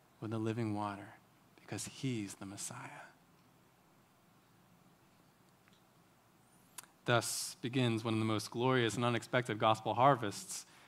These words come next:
described in the New Testament, and we'll read more about that next time.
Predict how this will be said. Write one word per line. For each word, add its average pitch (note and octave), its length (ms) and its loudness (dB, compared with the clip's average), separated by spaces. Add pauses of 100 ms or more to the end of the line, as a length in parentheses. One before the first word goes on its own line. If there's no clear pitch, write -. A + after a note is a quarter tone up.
described B2 500 6
in G#2+ 80 0
the G#2 60 0
New G#2 140 0
Testament, A2 540 -2 (460)
and G#2+ 120 -4
we'll G#2 120 0
read G#2+ 140 0
more G#2 200 0
about G2+ 260 -2
that G2+ 140 -2
next G2+ 240 -8
time. G#2 340 -2